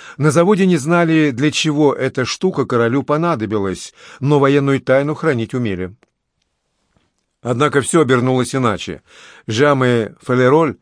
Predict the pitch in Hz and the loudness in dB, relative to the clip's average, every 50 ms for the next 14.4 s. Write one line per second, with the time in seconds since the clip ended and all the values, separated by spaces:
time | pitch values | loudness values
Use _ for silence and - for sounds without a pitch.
0 | _ _ _ _ _ _ _ _ _ _ - - 151 139 165 170 143 - 160 143 | _ _ _ _ _ _ _ _ _ _ -4 -2 0 2 2 0 0 0 -2 -2
1 | 127 120 170 160 131 143 143 143 143 143 139 - 127 135 160 175 165 143 131 - | 0 2 2 2 2 2 0 0 0 0 -2 -2 -2 2 4 4 2 2 0 -4
2 | - 120 107 92 - 117 117 - 131 123 131 131 123 - - - 104 - - 120 | -6 -6 -6 -4 -4 -6 -4 -2 0 0 0 0 0 -2 -4 -8 -8 -6 -4 -2
3 | 113 120 123 151 175 180 135 104 82 - - - _ _ _ _ _ _ _ - | -2 0 0 0 -2 0 0 -2 -4 -4 -10 -20 _ _ _ _ _ _ _ -20
4 | - - - - - - - _ - 113 156 147 127 147 208 214 208 - 185 156 | -20 -20 -20 -20 -20 -20 -20 _ -2 0 0 0 2 2 0 0 0 -2 -2 0
5 | 147 170 165 - - 139 147 143 - - - 214 226 196 165 _ _ - 131 127 | 0 0 0 0 0 -2 -2 -2 -4 -6 -2 -2 -2 -2 -2 _ _ -4 -2 0
6 | 127 139 135 107 139 170 190 185 175 165 160 147 - - 147 139 127 135 156 165 | 0 0 0 0 0 0 0 2 2 0 0 -2 0 0 0 2 2 2 0 0
7 | 165 156 - - 127 143 147 156 143 135 - 160 147 127 110 98 90 69 67 _ | 0 -2 -4 -4 -4 -2 0 -2 -2 -4 -4 -4 -2 -2 0 -2 -2 -4 -8 _
8 | _ _ _ _ _ _ _ _ _ _ _ _ _ _ _ - - 101 127 135 | _ _ _ _ _ _ _ _ _ _ _ _ _ _ _ -10 -4 -2 0 2
9 | 151 175 170 160 151 127 147 147 139 - 156 156 151 - - - 156 131 113 87 | 4 4 4 2 2 0 0 0 0 0 0 0 0 -2 -2 -2 0 0 0 -2
10 | - 101 95 90 82 73 - _ _ _ _ _ _ _ - 113 127 143 139 - | -4 -4 -4 -4 -4 -6 -12 _ _ _ _ _ _ _ -6 -2 0 0 0 0
11 | - - 175 196 185 - - - 151 165 156 139 - 143 139 135 120 113 127 123 | -2 -2 -2 -2 -2 -4 -6 -2 0 2 2 2 0 0 -2 -2 -2 -2 -2 0
12 | 107 151 160 156 123 - - 139 135 131 127 123 - 131 127 123 135 143 156 135 | 0 0 0 -2 -2 -6 -4 -2 0 0 0 -2 -2 -2 0 0 0 0 0 0
13 | 123 131 135 139 139 120 - - 135 123 117 131 120 - - 117 110 95 - - | 0 0 -2 -2 -2 -4 -6 -4 -2 0 0 0 0 -2 -2 -2 -2 -2 -4 -8
14 | - 92 82 - - - - | -10 -10 -10 -10 -12 -20 -20